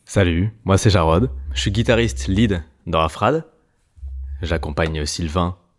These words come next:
sur les lignes mélodiques. Je compose principalement, euh, tout ce qui est, euh, les harmonies, euh, qui vont être, euh, la structure basique d'une chanson.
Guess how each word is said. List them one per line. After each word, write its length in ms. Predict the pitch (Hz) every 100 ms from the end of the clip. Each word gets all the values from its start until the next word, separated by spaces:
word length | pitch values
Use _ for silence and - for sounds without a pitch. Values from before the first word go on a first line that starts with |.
| _
sur 240 | - 90
les 140 | 85 85
lignes 180 | 90
mélodiques. 640 | 85 85 82 101 143 - _ _ _ _ - - 78
Je 560 | 80 78 85 80 78 78
compose 420 | 101 95 120 107
principalement, 920 | 67 - 120 - 107 101 101 104 92
euh, 160 | 82 80
tout 160 | -
ce 100 | 67
qui 280 | 67 101 107
est, 140 | 107 90
euh, 380 | 80 78 78 73 - - 95
les 560 | 87 82 80 82 82
harmonies, 560 | 95 95 98 101 101 90
euh, 220 | 76 80 67
qui 160 | - 85
vont 380 | 92 131 123 - _ _ -
être, 280 | 101 - -
euh, 640 | 90 85 82 82 80 80 80
la 140 | 85
structure 380 | - 104 - 92
basique 340 | 107 104 113
d'une 160 | 101 90
chanson. 400 | 95 85 95